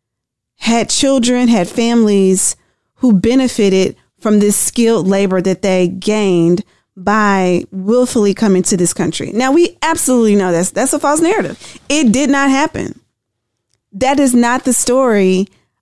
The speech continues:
of slavery. That is not the story of indentured servants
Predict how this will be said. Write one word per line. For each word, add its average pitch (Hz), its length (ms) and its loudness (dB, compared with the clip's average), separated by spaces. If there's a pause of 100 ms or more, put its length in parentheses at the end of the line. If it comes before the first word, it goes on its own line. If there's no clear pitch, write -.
of 226 200 0
slavery. 240 640 -2 (960)
That 240 260 -2
is 285 140 0
not 254 200 -2
the 240 80 -2
story 226 520 0
of 196 120 0
indentured 208 540 0
servants - 720 -2